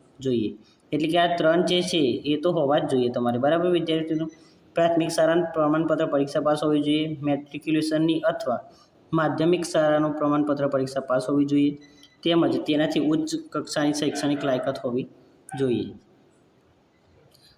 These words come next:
નેક્સ્ટ પ્રશ્ન જોઈએ તો સ્કૂલ બોર્ડના સભ્યોની ચૂંટણી કઈ અનુસૂચિ મુજબ કરવી જોઈએ? તો વિદ્યાર્થી મિત્રો, સ્કૂલ બોર્ડના સભ્યોની ચૂંટણી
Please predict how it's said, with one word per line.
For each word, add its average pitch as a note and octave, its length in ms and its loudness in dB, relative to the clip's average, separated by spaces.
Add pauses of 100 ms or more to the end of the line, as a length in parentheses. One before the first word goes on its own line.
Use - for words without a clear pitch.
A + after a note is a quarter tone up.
(140)
નેક્સ્ટ E3+ 340 0
પ્રશ્ન D#3+ 260 0
જોઈએ D3+ 360 2
તો D#3+ 140 2
સ્કૂલ E3 340 2
બોર્ડના E3 380 2
સભ્યોની D3+ 500 0
ચૂંટણી C#3 520 -2 (580)
કઈ F3 200 2
અનુસૂચિ E3 400 0
મુજબ D#3 260 2
કરવી D3 480 -2 (240)
જોઈએ? C3 420 0 (760)
તો D3+ 80 -2
વિદ્યાર્થી D#3+ 360 0
મિત્રો, E3 280 4
સ્કૂલ D#3 340 0
બોર્ડના D3+ 280 2
સભ્યોની C#3 440 0
ચૂંટણી D3 600 0